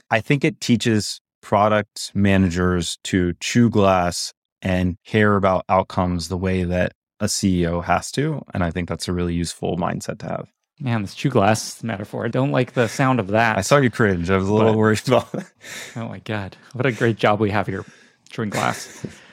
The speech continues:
Speaker 2: Okay. Other than Alchemy, what's a company you recommend most to P Ms to go look for new gigs if they're looking around?
Speaker 1: I would suggest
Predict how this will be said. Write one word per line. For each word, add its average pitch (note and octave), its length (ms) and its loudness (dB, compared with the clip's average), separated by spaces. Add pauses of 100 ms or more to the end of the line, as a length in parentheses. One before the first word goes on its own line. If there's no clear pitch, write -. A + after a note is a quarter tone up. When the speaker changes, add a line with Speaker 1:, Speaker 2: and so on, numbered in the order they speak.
(220)
Speaker 2:
Okay. B2 340 0 (480)
Other D3 220 6
than D3+ 160 4
Alchemy, A2 500 0 (480)
what's B2+ 180 2
a G3+ 60 4
company C#3+ 300 2
you B2 80 0
recommend G2+ 680 0
most G#2+ 380 0
to B2+ 80 0
P A#2 160 -2
Ms G2 140 -6
to - 100 -8
go G#2+ 160 0
look G2+ 380 -8 (320)
for A2 340 -4
new G#2+ 220 0
gigs G2 340 -4
if G#2 100 -6
they're A2 120 -2
looking G#2+ 200 -4
around? G2+ 260 -6 (440)
Speaker 1:
I C3+ 100 4
would F3 140 0
suggest D#3 400 2